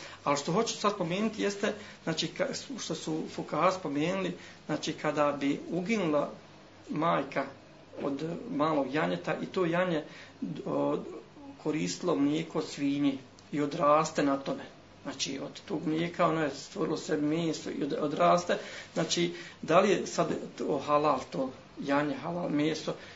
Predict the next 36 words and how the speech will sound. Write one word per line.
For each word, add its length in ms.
I 80
većina 340
učenjaka 400
smatra 420
da 120
jest, 280
jer 160
ono 140
to, 300
iako 300
je 60
svinje, 360
svi-, 220
malo 180
prije 180
smo 100
rekli 180
da 60
je 40
sve 240
nje-, 300
od 80
svinje 240
haram. 380
Znači, 320
o, 320
kažu, 340
to 100
se 120
promijenilo, 760
znači, 300
mlijeko 440
se 100
promijenilo 600
i 220
preradilo 760